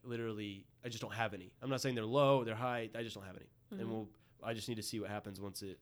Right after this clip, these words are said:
Speaker 1: once it's unveiled. You know. Um, but I just, it, I'm not that kind of guy who, like, tries to go out and get followers and stuff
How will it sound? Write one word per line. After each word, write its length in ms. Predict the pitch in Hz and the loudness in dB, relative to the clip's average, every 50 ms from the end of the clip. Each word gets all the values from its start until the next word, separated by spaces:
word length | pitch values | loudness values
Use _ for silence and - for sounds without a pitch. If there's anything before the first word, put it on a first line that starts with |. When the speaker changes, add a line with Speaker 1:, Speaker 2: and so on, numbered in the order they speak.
| - | -12
Speaker 1:
once 240 | - 110 107 104 - | -8 -8 -6 -6 -6
it's 140 | 98 92 - | -8 -8 -8
unveiled. 380 | 104 98 95 98 95 95 92 92 - - - - - - - - - | -6 -6 -6 -6 -6 -8 -10 -10 -12 -20 -20 -20 -20 -20 -20 -14 -6
You 100 | - 107 | -4 -2
know. 160 | 101 98 98 - - - - - - - - | -2 -2 -4 -6 -12 -20 -20 -20 -20 -16 -8
Um, 340 | 107 104 101 98 95 92 95 - - - - - - - | -6 -4 -4 -4 -6 -8 -10 -12 -16 -20 -20 -20 -16 -8
but 100 | - 117 | -4 -4
I 40 | 127 | -2
just, 240 | 123 117 123 - - | -2 -4 -6 -10 -8
it, 200 | - 127 127 117 - | -8 -6 -6 -6 -4
I'm 120 | 135 143 | -2 -2
not 120 | 151 156 156 | -2 -2 -2
that 80 | - - | -4 -4
kind 140 | 170 165 | -2 -2
of 60 | 156 147 | -2 0
guy 200 | 123 127 135 131 | 0 0 0 0
who, 100 | 123 117 | -2 -2
like, 240 | 113 107 104 - | -2 -4 -4 -6
tries 240 | - - 123 117 110 | -8 -6 -6 -6 -6
to 80 | - 117 | -6 -6
go 100 | 110 113 | -2 -2
out 80 | 113 | -2
and 100 | 107 104 | -2 -4
get 100 | 104 95 - | -8 -12 -12
followers 560 | - 92 92 101 107 117 120 123 120 120 120 | -10 -8 -4 -4 -2 0 0 0 -2 -2 -4
and 100 | 123 120 | -6 -8
stuff 240 | - - 131 127 | -6 -6 -6 -6